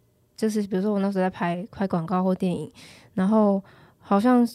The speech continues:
它，它很大的是在为了要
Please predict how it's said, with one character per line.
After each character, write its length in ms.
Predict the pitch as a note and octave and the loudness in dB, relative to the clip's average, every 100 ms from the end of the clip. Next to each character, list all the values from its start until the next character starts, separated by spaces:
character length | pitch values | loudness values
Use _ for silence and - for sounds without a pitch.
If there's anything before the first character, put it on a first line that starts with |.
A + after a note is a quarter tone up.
| _ _ - | _ _ -4
它， 200 | G#3+ A#3 | 0 0
它 240 | - A#3 | 2 0
很 280 | A3 G#3 F3+ | 2 2 2
大 200 | A3+ G#3+ | 2 4
的 140 | F#3 | 2
是 280 | F3+ - G3 | 0 0 -2
在 440 | F#3 G#3+ G3 F3 B3 _ _ _ _ - | 2 2 2 0 -4 _ _ _ _ 4
为 280 | A3+ F#3+ | 6 6
了 380 | E3+ - - - - _ | 4 -2 -4 -8 -14 _
要 400 | G#3 G3+ F#3 E3+ | 0 2 2 -2